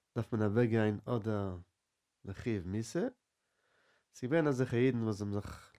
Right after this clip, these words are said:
קלאפע חוץ אין, אנגענומען די אסלאם, אבער דער מש-, משפחת רב מימון מיט זיינע קינדער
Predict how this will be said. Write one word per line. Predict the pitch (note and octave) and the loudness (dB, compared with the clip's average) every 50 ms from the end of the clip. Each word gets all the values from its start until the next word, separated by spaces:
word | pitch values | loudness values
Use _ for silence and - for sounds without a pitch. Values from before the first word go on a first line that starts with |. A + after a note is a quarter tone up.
| G#2+ - _ _ _ _ _ _ _ _ | -18 -18 _ _ _ _ _ _ _ _
קלאפע | - C3 A#2+ A2 - A#2+ A2+ G#2+ G2+ G2+ G2+ G2 F#2+ G2 - | -2 -2 -2 0 0 0 2 2 2 2 0 -2 -4 -6 -4
חוץ | - - D#3 C#3+ A2 - - - - - - - - _ _ _ _ _ _ _ _ _ _ _ _ _ _ - | 0 4 4 4 4 2 -2 -10 -16 -16 -18 -20 -20 _ _ _ _ _ _ _ _ _ _ _ _ _ _ -4
אין, | C3 C3 A#2+ A2 - _ - | -2 -2 -2 -4 -6 _ -2
אנגענומען | C3 B2+ A#2 A2+ G#2+ G2+ G2 F#2 | -2 0 0 0 -2 -2 -4 -4
די | F2 F#2+ | -4 -6
אסלאם, | F#2 - - G#2 A#2+ C#3+ E3+ F3 | -6 -6 -4 -2 -2 -2 0 0
אבער | C#3 A#2+ A#2 | -2 -2 0
דער | G#2+ A2 | -2 -2
מש-, | G#2 G#2 G#2 - - _ _ - _ _ _ _ _ _ _ _ _ _ _ - | -2 -4 -6 -10 -14 _ _ -20 _ _ _ _ _ _ _ _ _ _ _ -16
משפחת | A#2+ - - - - C#3 C3+ A2+ A#2 A2 G#2 - - - _ _ _ _ _ _ _ _ _ _ | -14 -14 -6 0 0 2 2 2 0 -2 -2 -4 -8 -14 _ _ _ _ _ _ _ _ _ _
רב | G2+ A2 G#2+ G#2 | -4 -4 -2 0
מימון | A2 B2+ C#3 D#3 D3 B2+ A#2 G#2+ | 2 4 4 4 4 4 2 2
מיט | G#2 G#2+ | 0 0
זיינע | G2+ A#2 C3 C#3 C#3 | 0 0 0 0 -2
קינדער | - - G3+ G3 E3 C#3+ C#3 C#3 C#3+ D3+ | -2 -2 -2 0 2 4 4 4 4 2